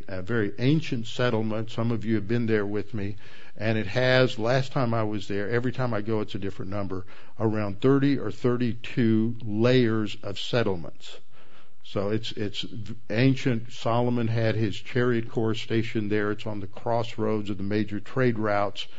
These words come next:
And this is a, a, an incredibly long valley, and it's fed from the only deep water port in the eastern Mediterranean,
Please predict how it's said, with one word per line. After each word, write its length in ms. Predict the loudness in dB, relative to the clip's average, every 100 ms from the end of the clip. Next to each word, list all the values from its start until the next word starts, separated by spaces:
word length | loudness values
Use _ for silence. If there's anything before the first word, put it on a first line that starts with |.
| -4 -4 -4 -4 -2
And 400 | 0 0 -2 2
this 240 | 2 2
is 300 | 0 2 2
a, 520 | 0 -4 -4 -4 -4 -4
a, 40 |
an 80 | -4
incredibly 560 | -4 -2 0 0 2 0
long 380 | 0 -2 -2 -2
valley, 520 | 0 0 0 0 -2
and 180 | -2 -2
it's 180 | -2 -4
fed 460 | 0 4 4 4
from 260 | 0 -2 0
the 140 | 0
only 400 | 0 0 2 0
deep 380 | 2 2 2 0
water 320 | -2 -2 -2
port 540 | -4 -2 2 2 2 -2 -4 -4 -4 -4 -4 -4 0
in 220 | 2 2
the 320 | 0 0 -2 -4 -4
eastern 480 | 0 0 2 0 0
Mediterranean, 880 | 0 0 -2 -2 0 2 2 0 -2